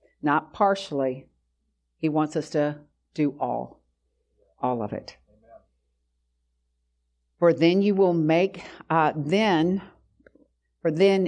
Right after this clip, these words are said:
you will make your way p-, prosperous,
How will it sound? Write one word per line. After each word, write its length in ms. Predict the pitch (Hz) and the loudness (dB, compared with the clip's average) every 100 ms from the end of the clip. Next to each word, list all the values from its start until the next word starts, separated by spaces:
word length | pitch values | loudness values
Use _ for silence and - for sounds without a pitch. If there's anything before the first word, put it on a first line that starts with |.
| - | -4
you 640 | 147 147 165 202 233 240 | -8 -4 0 0 0 -2
will 300 | 180 180 175 | -2 2 2
make 500 | 170 160 165 175 - - | 2 0 2 0 -4 -14
your 300 | 147 151 170 | -4 0 0
way 220 | 156 156 | 2 0
p-, 180 | 156 - - - _ | 0 -10 -20 -20 _
prosperous, 840 | - 143 - - 98 - - - | -4 -4 -4 -8 -8 -8 -14 -20